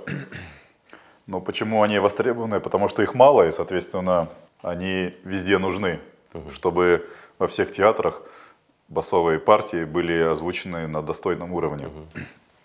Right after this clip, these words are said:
Speaker 1: А почему их больше в России? Тут, э, есть у меня предположение, что, с одной стороны, это может быть, э, влияние климата, влияние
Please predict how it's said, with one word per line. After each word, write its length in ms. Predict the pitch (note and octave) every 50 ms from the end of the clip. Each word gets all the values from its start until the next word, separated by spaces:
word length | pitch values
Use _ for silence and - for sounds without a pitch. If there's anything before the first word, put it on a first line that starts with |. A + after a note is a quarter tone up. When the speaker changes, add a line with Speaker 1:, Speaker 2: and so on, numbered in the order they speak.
| _ _ _ _ _ _ _ - - -
Speaker 1:
А 80 | F#2 F2
почему 420 | F2 G2 F#2+ - G2+ G2+ G#2+ A2
их 340 | A2 G#2+ G#2 - - - - - - - _ _ _
больше 380 | - G2 G2 G#2+ F#2 - - F2+
в 60 | E2
России? 500 | F#2 F#2+ - - - C3+ D#3 C#3 F#2+ D#2 - - - - - - - - - - - - - - - - - - - - _ _ _ _ _
Тут, 260 | - A2+ A#2 A#2 - -
э, 680 | A2+ G2+ G2 G2 F#2+ F#2 F#2 F2+ F2+ F2+ F2+ F2+ F2+ F2+ - - - - - - - -
есть 460 | G2+ F#2 F2+ G2 G2 F#2+ - - -
у 80 | G2+ F2+
меня 260 | F#2 F#2 F#2 F2+ F2
предположение, 720 | E2 - E2 - - F#2+ F#2 F#2 F#2 G#2 G2+ F#2+ F2 E2+ -
что, 760 | - - - G2 F#2 E2+ E2 E2 D#2+ D#2 D#2 D#2 D#2 - - _ _
с 120 | - - -
одной 240 | F2+ E2 F#2 F#2 F2
стороны, 300 | - - G2 F#2 F2 E2+
это 140 | D#2+ -
может 300 | F#2 F2+ F2+ E2+ F2 E2
быть, 420 | E2+ E2+ F2 E2 - - - - - -
э, 600 | - D#2 D#2 D2+ D#2 D2+ D2 D2 D2 C#2+ C#2 C#2+ D2 D2+
влияние 760 | D#2 E2 F2 E2+ F2 F2 E2+ E2+ E2 E2 E2 E2 D#2+ D2+ D2+ - - - _ _ _ _ _ _ -
климата, 680 | - F#2+ F#2+ G#2 G#2 G#2+ F2+ - - E2 D2+ C#2+ C#2+ - - - - _ _ _ _ _ _ _ _ _ _ _ _ _
влияние 840 | - D2 D2 E2 D#2+ F2 F2+ F#2 F2+ F2 E2+ E2 D#2+ D#2 D2+ D2+ -